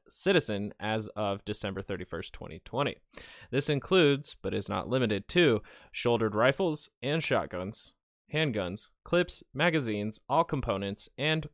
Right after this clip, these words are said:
all ammunition fitted for such weapons," unquote. The unorganized militia indicated here by Corbin is in reference to Title twenty-five of the state codes, which has a clause about providing an unorganized militia to supplement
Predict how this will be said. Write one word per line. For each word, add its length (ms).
all 320
ammunition 600
fitted 440
for 260
such 340
weapons," 560
unquote. 560
The 240
unorganized 840
militia 600
indicated 600
here 320
by 160
Corbin 480
is 180
in 100
reference 440
to 180
Title 320
twenty-five 640
of 100
the 100
state 300
codes, 320
which 160
has 180
a 120
clause 340
about 240
providing 420
an 140
unorganized 720
militia 480
to 400
supplement 640